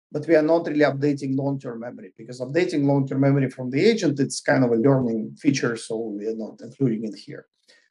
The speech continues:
But updating short-term memory is very important, and it opens up lots of additional possibilities. So, um,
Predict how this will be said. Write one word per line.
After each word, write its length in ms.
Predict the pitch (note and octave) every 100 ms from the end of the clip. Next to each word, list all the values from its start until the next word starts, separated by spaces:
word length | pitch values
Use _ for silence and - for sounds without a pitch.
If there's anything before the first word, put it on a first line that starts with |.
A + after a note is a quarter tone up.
| _
But 340 | D3 D3+ C#3
updating 480 | D3+ C#3 E3+ F#3+ D#3
short-term 460 | - A3 A3+ G3 G3
memory 360 | G3 F#3+ E3
is 220 | D3+ D#3 D#3
very 180 | E3+
important, 580 | D3+ C#3+ G#3 G3+ E3 D3 -
and 180 | D3+ D3
it 240 | D3+ D3 -
opens 480 | F3 E3 D#3 C#3 D3+
up 340 | D3 C#3+ - _ _ _ _ -
lots 400 | D3+ F3 E3 E3
of 120 | C#3+
additional 400 | B2 C#3 - C3
possibilities. 760 | B2 - C3 A#2 F#2+ - - - _ _ _ _ _ _ _ - _ _ _ _ _
So, 1080 | - - - F#3 F#3 F#3 F3+ F3 E3+ D#3+ - - _ _ _
um, 380 | D#3+ D#3 D3 C#3+